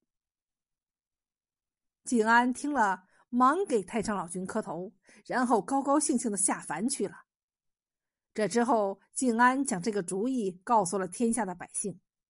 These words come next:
他们挖土、制砖、盖房子，忙的是不亦乐乎。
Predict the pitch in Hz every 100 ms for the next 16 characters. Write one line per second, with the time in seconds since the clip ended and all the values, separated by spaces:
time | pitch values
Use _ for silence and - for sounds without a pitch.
0 | _ _ _ _ _ - 220 226 196 190
1 | 208 208 262 285 311 - 139 - - 226
2 | 165 220 240 269 254 196 170 135 156 262
3 | 170 - _ - 202 240 247 - 185 175
4 | - _ - 185 247 294 208 269 339 175
5 | - 139